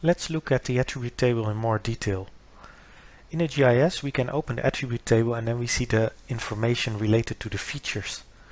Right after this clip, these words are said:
And what we can see is that every row represents the features and every column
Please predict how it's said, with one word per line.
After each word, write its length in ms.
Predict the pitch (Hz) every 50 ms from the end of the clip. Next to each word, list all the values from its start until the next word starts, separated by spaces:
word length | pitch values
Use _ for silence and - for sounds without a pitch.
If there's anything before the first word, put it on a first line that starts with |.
| - - - - - - -
And 120 | 120 110 120
what 140 | 151 170
we 80 | 175 156
can 180 | - - 127 120
see 360 | - - - 165 165 156 139
is 120 | 127 -
that 320 | - 120 117 113 - - - - - - - - - - - - - - - - - - - -
every 260 | 156 147 - 147 135
row 300 | 123 127 143 151 151 147
represents 640 | 131 120 127 127 - - 117 110 - 117 110 104
the 60 | - 107
features 640 | - - 147 147 - - 185 196 - - - - - - - - - - - - - - - - - - - - - - - - - - - - -
and 420 | - 135 123 120 120 117 117 - - - - - -
every 220 | 139 - - 131
column 560 | - - - 131 139 151 156 160 170 180 175